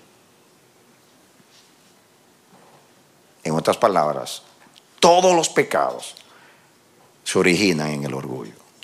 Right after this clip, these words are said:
Dije todos. Es muy difícil relacionar una debilidad o un pecado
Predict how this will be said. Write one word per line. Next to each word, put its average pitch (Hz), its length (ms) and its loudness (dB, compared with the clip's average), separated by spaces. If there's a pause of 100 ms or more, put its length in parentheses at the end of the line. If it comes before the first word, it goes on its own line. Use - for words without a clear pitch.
(1040)
Dije 110 400 -2 (480)
todos. - 1000 -4 (3250)
Es 165 180 4
muy 208 220 4
difícil 175 720 0 (1000)
relacionar 123 840 2 (600)
una 143 200 4
debilidad 101 720 2 (100)
o 110 60 0
un 107 180 0
pecado 85 640 0